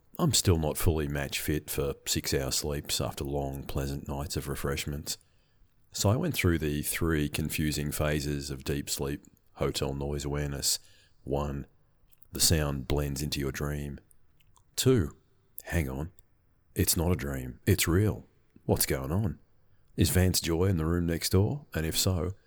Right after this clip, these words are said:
why is he strumming at this hideous hour? Three, it's coming from inside the room. What is happening? Then I found the bedside alarm clock. Some previous guest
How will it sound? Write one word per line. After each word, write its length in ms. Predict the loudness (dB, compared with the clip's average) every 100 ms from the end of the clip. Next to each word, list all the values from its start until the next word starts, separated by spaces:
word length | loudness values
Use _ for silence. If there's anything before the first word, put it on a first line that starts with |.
| _ _
why 300 | -2 0 0
is 80 | 0
he 100 | 0
strumming 400 | 0 0 0 -2
at 80 | -4
this 180 | -4 0
hideous 380 | 0 0 0
hour? 360 | 0 -2 -4 -6 _ _ _ -10
Three, 460 | -4 0 0 -4 -12 -20 -20 -14 -2
it's 220 | 4 4
coming 340 | 4 2 2 2
from 180 | 2
inside 360 | 2 2 2 0
the 80 | 0
room. 460 | 2 2 4 4 4 -2 -8 -2
What 300 | -2 -2 -2
is 240 | 2 2
happening? 680 | 4 4 8 8 8 4 2 -4 _ -20 -20 -20 _ _ _ -6
Then 260 | 2 6
I 60 | 6
found 260 | 8 6
the 60 | 4
bedside 400 | 0 0 0 0
alarm 300 | 0 -2 -2
clock. 340 | 0 0 0 -8 -20 _ _ _ -4
Some 260 | 2 4
previous 400 | 6 4 4 2
guest 340 | 2 0 0